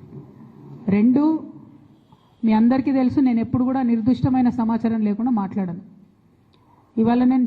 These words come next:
చాలా నిర్దిష్టమైన సమాచారంతో చెప్తున్నా. ఆ వ్యాఖ్యల వెనుక ఒక బీజేపీ, బీఆర్ఎస్ పెద్ద నాయకుడి హస్తం ఉన్నది. అందుకనే బీఆర్ఎస్ పార్టీ నాయకులు ఎవడు కూడా రియాక్ట్ కాలేదని చెప్పి నేను బలంగా నమ్ముతా ఉన్నాను.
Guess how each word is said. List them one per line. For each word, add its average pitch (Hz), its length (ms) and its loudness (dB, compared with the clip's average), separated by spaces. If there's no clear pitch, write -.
చాలా 240 180 0
నిర్దిష్టమైన 233 600 0
సమాచారంతో 233 600 -6
చెప్తున్నా. 208 500 -8
ఆ 208 120 0
వ్యాఖ్యల 220 560 0
వెనుక 233 400 -4
ఒక 214 160 -6
బీజేపీ, 233 480 0
బీఆర్ఎస్ 226 680 -2
పెద్ద 202 180 0
నాయకుడి 226 420 -4
హస్తం 202 300 -4
ఉన్నది. 185 400 -4
అందుకనే 262 440 2
బీఆర్ఎస్ 240 440 -2
పార్టీ 226 200 -2
నాయకులు 208 360 0
ఎవడు 208 240 0
కూడా 214 240 2
రియాక్ట్ 214 380 -2
కాలేదని 202 520 -2
చెప్పి 202 180 -4
నేను 214 180 0
బలంగా 196 340 0
నమ్ముతా 196 420 -2
ఉన్నాను. 185 460 -4